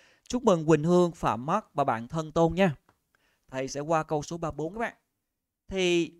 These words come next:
liệu Carol là một đầu bếp giỏi hay không? Thì nó là một cái vấn đề của gì đó. Theo cá nhân của tôi, tôi không ấn tượng.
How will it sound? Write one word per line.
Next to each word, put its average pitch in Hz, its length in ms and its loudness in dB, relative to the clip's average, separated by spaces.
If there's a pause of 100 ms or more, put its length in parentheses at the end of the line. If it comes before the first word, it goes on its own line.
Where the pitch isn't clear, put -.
(200)
liệu 156 680 2
Carol 190 460 2 (320)
là 143 200 -2
một 143 160 -8
đầu 147 140 -2
bếp 170 260 0
giỏi 139 500 -2 (160)
hay 185 220 -12
không? 190 440 -6 (500)
Thì 151 120 -14
nó 156 200 -4
là 214 180 -6
một 139 260 -10
cái 170 100 -12
vấn 180 240 -10
đề 151 260 0
của 117 220 -6
gì 156 120 -6
đó. 151 300 2 (840)
Theo 190 360 2 (200)
cá 190 160 0
nhân 214 260 2
của 185 100 0
tôi, 180 360 6 (240)
tôi 180 140 2
không 131 200 -4
ấn 202 200 -10
tượng. 127 280 -2